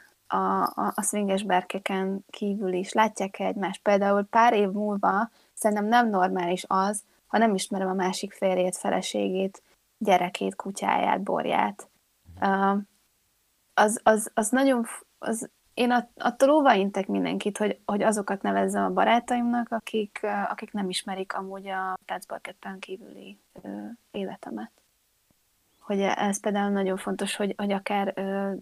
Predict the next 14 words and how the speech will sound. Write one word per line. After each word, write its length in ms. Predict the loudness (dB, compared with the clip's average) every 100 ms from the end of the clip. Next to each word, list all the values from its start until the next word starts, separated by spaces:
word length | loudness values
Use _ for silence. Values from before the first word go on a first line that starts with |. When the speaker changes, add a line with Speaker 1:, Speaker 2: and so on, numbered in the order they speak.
| -12 -20 -10
Speaker 1:
tanárként 520 | -6 -4 -4 -4 -6
vagy 120 | -2 0
vezetőként 840 | 0 -2 -6 -10 -10 -8 -8 -6
is 240 | -8 -8
erre 360 | -8 -8 -8 -10 _ -20 -20 _ _ _
bátorítani 800 | 0 0 -2 -8 -8 -6 -6 -6
őket, 280 | -6 -8 -4
vagy 140 | -2
megteremteni 600 | -2 -6 -8 -8 -6 -6
a 40 | -4
lehetőséget 760 | -4 -6 -8 -10 -8 -8 -6
egy-egy 240 | -4 -4 -4
táborban, 540 | -6 -4 -2 -2 -4
mondjuk 400 | -2 -4 -4